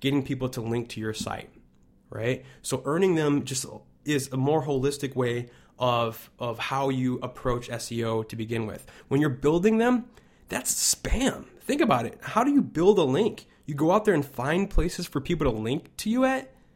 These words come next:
You're gonna go find a website or a directory that people are gonna link to you? That's spam. Uh, that's the same definition of spam.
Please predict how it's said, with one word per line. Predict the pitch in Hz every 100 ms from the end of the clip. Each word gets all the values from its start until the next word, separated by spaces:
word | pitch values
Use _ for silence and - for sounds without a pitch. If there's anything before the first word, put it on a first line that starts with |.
| _ _
You're | 160
gonna | 202
go | 196
find | 185 135 165 185
a |
website | 143 127 151 - 185 175
or | 147
a | 131
directory | 117 117 131 - 190
that | 156
people | - 160
are | 156
gonna | 135
link | 113 131 175
to | -
you? | 254
That's | 254 262 - -
spam. | - 151 254 330 - - _ _ _ _ _
Uh, | - -
that's | 156 180 -
the | 294
same | - 220 311 247
definition | 247 269 247 269 262
of | 254
spam. | - 285 330 131